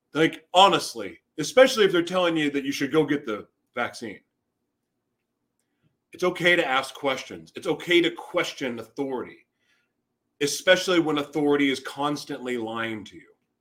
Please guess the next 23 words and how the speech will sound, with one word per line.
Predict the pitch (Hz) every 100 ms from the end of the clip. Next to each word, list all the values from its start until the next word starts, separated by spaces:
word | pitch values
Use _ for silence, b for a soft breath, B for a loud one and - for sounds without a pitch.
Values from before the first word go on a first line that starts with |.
| _ _ _ _
It's | 120
okay | 151 151 - 196 185 139 120 117 b b -
to |
question | - - 147 - 151 139 123
the | 139
narratives. | 135 143 151 143 107 98 110
And | 117
typically, | - 202 185 147 131 127
and | 120
from | 127 127
my | 175
experience, | 151 - - 120 113 117 117 b b b -
when | 127
you | 135
see | 127 - 190
the | 175
world | 165 160 185 156
going | 147 156 139
this | 180 185
way, | 220 220 220 220 - _ _ _ _ _ _ - _ _ _ _ _ _ _ _ _ -
go | 151 135 95 90
that | 131 113
way. | 95